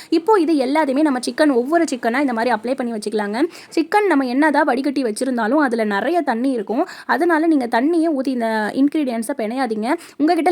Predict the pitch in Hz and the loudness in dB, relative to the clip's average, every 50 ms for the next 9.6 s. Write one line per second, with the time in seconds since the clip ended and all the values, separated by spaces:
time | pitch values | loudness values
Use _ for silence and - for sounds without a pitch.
0 | 330 277 247 262 320 359 381 339 285 262 269 254 294 269 254 233 247 294 302 277 | 4 4 4 4 4 4 2 2 0 0 -2 -2 -2 -2 -2 -2 0 2 2 2
1 | 254 214 - 226 226 262 294 - 277 233 247 302 320 294 247 220 220 233 233 262 | 2 2 2 4 4 4 2 2 0 -2 0 0 2 2 0 0 -4 -4 -4 -2
2 | 269 269 240 220 - 214 226 294 294 269 247 277 269 311 294 262 247 254 311 320 | -2 -2 -4 -6 -4 -2 0 0 0 0 0 -2 -2 -2 0 0 0 0 0 2
3 | 294 233 226 247 277 285 277 247 220 208 226 269 269 240 226 214 - 202 226 262 | 0 0 0 0 0 0 0 0 -2 -2 -2 -2 -2 -2 -2 -4 -4 -4 -4 -4
4 | - 214 214 254 285 269 254 294 359 349 320 285 254 262 233 285 262 233 240 233 | -2 -2 -2 0 0 2 2 2 2 2 0 -2 -2 -4 -4 -4 -4 -4 -2 0
5 | 254 294 294 269 254 233 226 226 214 - 233 226 233 - 262 240 277 311 294 - | 2 2 2 2 2 0 0 0 0 0 -2 -2 0 -2 -2 0 0 0 -2 -2
6 | 254 269 285 302 254 240 - 226 233 233 220 208 208 214 240 311 - - - - | -2 -2 0 -2 -2 -4 -6 -6 -6 -6 -4 -4 -4 -2 -2 -4 -4 -6 -10 -14
7 | - - 247 247 285 339 392 427 359 294 254 214 220 214 - - 302 320 311 277 | -6 -4 0 0 2 4 4 4 4 2 2 0 -2 -4 -2 0 2 2 2 2
8 | 254 254 277 311 330 294 262 - - 247 233 233 - 247 320 339 330 330 269 - | 0 0 0 0 0 0 0 -2 -2 -4 -4 -4 -4 0 0 0 0 0 -2 -6
9 | - 240 262 - - 294 294 240 226 240 269 320 | -6 -4 -4 0 2 2 2 2 2 2 2 2